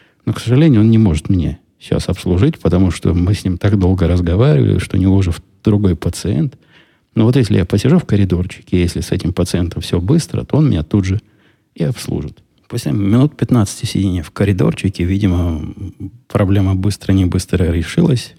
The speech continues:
не в мою пользу. Вышел, сказал: «Нет, сегодня никак не можем, тут у меня запущенный случай. Надо, надо будет долго работать,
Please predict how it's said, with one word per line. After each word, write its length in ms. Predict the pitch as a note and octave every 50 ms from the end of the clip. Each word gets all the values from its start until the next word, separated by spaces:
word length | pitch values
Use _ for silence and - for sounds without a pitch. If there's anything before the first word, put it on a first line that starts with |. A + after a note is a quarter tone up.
| -
не 200 | - G#2+ G#2 A2+
в 60 | A2 G2
мою 240 | G2 G2 F2 E2+
пользу. 500 | E2+ - - - - - - - - A#2+ - _ _ _ _ _ _ - - _ _ _ _
Вышел, 300 | - - C2 - - F#2+
сказал: 240 | - - - F2 F2
«Нет, 220 | F2+ D#2+ D#2+ D#2+ -
сегодня 280 | - - F2+ E2+ F2
никак 360 | E2+ F2 F2 - - - - -
не 100 | F2 E2+
можем, 320 | F2 G2+ - A#2 E2 D#2+
тут 200 | D#2+ D#2+ - -
у 20 |
меня 280 | F#2+ E2+ D2+ C#2+ C#2+ - _ _ _ _ _ _ _ _ _ _ _ _ _ - - _ -
запущенный 580 | - - - - - F#2+ - - - F#2 F#2+
случай. 380 | F#2 - - - - - - - - - - _ _ _ _ -
Надо, 400 | G2+ G2 G2 G2 F#2 F2 - E2
надо 240 | E2+ F2+ G2 F#2+
будет 240 | E2+ F#2+ F#2+ F#2 F2+
долго 340 | F2+ F#2+ F#2 F#2+ G2 F2+ D2+
работать, 500 | D2 E2 E2 D#2+ E2+ D#2 C#2+ D2 - -